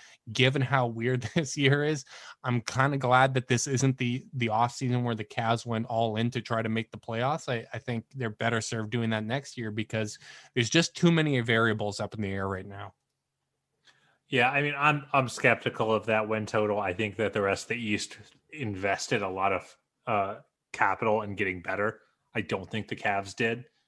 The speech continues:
Speaker 2: especially their peers near the bottom of the conference. So they're gonna need to steal some wins from someone who,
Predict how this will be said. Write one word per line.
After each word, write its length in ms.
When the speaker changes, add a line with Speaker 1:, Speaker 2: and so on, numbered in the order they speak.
Speaker 2:
especially 520
their 120
peers 400
near 140
the 80
bottom 300
of 80
the 40
conference. 540
So 240
they're 140
gonna 160
need 200
to 80
steal 300
some 220
wins 240
from 220
someone 380
who, 180